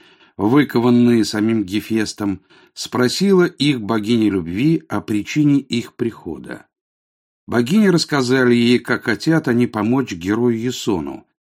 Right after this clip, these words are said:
и просили Афродиту велеть Эроту пронзить сердце Медеи. Согласилась Афродита, простились богини с Афродитой,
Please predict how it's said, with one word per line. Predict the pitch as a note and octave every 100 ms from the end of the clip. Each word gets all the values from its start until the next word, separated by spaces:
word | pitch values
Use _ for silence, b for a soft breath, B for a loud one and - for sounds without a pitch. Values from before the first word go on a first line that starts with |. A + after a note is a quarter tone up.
| _
и | D3 G3
просили | E3+ D#3 C#3 - F3 D3+
Афродиту | B2+ B2 A#2+ F3 -
велеть | A2+ A2 A#2 G#2+ A#2
Эроту | A#2 E3 E3+ C#3
пронзить | - F#2+ G2 A#2+ A#2+
сердце | - A#2+ A2+ - F#2+
Медеи. | G2+ G2 E2+ C#2 B1+ - _ _ _ b b
Согласилась | - C#3+ F3 F#3+ - C3+ B2 -
Афродита, | - A2+ G#2+ G#2+ - G#2 G2+ _ _ b -
простились | - A#2+ - B2+ A2+ G2+
богини | F2+ G2 G#2+ G2
с | F2
Афродитой, | F2 F#2+ G2+ F#3 F3 F#3+ D#3+